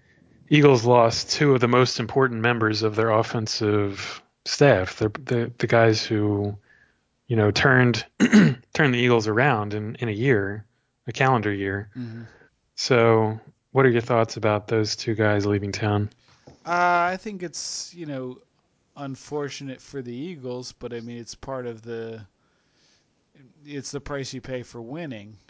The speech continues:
Speaker 2: Um, Frank Reich, obviously, um, he, he,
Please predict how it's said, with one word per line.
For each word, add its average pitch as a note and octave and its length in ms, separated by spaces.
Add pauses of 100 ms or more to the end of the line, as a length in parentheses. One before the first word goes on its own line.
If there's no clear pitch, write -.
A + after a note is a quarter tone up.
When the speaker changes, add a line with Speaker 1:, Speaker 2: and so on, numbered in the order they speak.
(160)
Speaker 2:
Um, G#2+ 520 (1900)
Frank F3+ 280
Reich, C#3+ 240
obviously, A#2+ 880 (120)
um, G#2 540 (1000)
he, D#3+ 720 (100)
he, C3+ 220